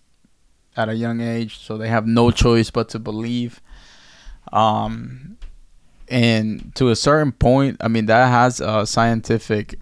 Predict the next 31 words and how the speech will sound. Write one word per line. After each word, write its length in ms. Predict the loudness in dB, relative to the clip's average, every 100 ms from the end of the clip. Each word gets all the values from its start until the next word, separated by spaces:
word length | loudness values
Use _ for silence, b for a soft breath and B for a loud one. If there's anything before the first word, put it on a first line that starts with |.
| -16 -18 -20 -20 -20 -20 -20 -20 -20 _ -2
backup, 540 | -2 0 -2 -4 -6
I 140 | -10 -8
guess, 280 | -6 -8 -12
if 140 | -14
you 80 | -12
wanna 160 | -10
call 300 | -6 -4 -4
it. 140 | -6 -10 -16 _ _ _ _ _
They 240 | -8 -4
say 280 | -2 0 0
that 260 | 0 -2 -4 -12 _ _ _ _
between 400 | -8 -6 -6 -6
the 140 | -4 -4
ages 400 | -4 -4 -8 -6
of, 220 | -6 -6
like, 220 | -8 -8 -8
f-, 300 | -18 -20 -18
starting 420 | -8 2 2 2 -4 -12
four 380 | -8 -2 -2 -2 -6
years 320 | -4 -4 -2
old, 380 | -2 -2 -2 -8 b b b b b b b _
that 160 | -2 0
your 140 | -2 -6
kid 260 | -2 0
is 120 | 0 -2
gonna 540 | -4 -4 -6 -10 -12 _ _ -20 _ _ -10
receive 680 | -8 -8 -2 0 0 -2
a 80 | -4
lot 220 | -4 -6
of 140 | -8 -10
the 340 | -14 -16